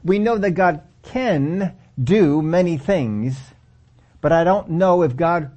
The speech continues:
will do it, or specifically, if he's willing to do it for me. And this is where this man was.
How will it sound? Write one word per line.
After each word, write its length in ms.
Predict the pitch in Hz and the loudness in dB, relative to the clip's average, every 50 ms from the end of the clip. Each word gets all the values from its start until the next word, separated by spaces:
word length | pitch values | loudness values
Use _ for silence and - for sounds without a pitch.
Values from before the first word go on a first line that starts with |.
| _ | _
will 800 | - 135 127 120 131 160 196 190 160 127 120 123 135 151 151 127 - - | -12 -8 -6 -4 -2 0 0 0 0 0 0 -2 -2 -4 -6 -8 -8 -6
do 220 | 113 123 143 143 160 | -4 -2 -2 -2 -2
it, 80 | 156 | -4
or 180 | - 151 156 165 | -2 -4 -4 -4
specifically, 840 | 139 - - 147 131 - - 185 165 151 120 - 117 113 120 143 151 - _ _ _ _ _ _ | -4 -6 -8 -8 -8 -6 -6 -8 -6 -6 -8 -6 -6 -6 -6 -6 -10 -14 _ _ _ _ _ _
if 160 | - 135 123 143 | -8 -6 -4 -2
he's 200 | 139 127 110 113 | -2 -2 -2 -2
willing 480 | 131 156 156 156 160 160 165 156 135 | -2 -2 -2 -4 -6 -8 -10 -10 -12
to 140 | - - 147 | -10 -10 -8
do 260 | 131 113 120 127 127 | -6 -4 -4 -2 -2
it 160 | 123 120 123 - - _ _ _ _ _ | -4 -6 -8 -12 -20 _ _ _ _ _
for 100 | - 120 | -8 -6
me. 260 | 123 127 113 87 76 - - - _ _ _ _ _ _ _ _ _ _ _ _ _ _ _ _ _ _ _ _ _ _ _ _ _ _ _ _ _ _ _ _ _ _ _ _ _ _ _ _ _ _ _ - | -4 -4 -4 -6 -8 -12 -18 -20 _ _ _ _ _ _ _ _ _ _ _ _ _ _ _ _ _ _ _ _ _ _ _ _ _ _ _ _ _ _ _ _ _ _ _ _ _ _ _ _ _ _ _ -4
And 80 | 131 | -4
this 120 | 175 - - | -4 -4 -4
is 80 | 160 | -4
where 140 | 143 156 156 | -2 0 0
this 160 | 151 160 147 | 0 0 -2
man 220 | 143 160 156 160 165 | -2 -4 -4 -4 -2
was. 340 | 170 160 123 98 95 - | -2 -2 -2 -4 -6 -10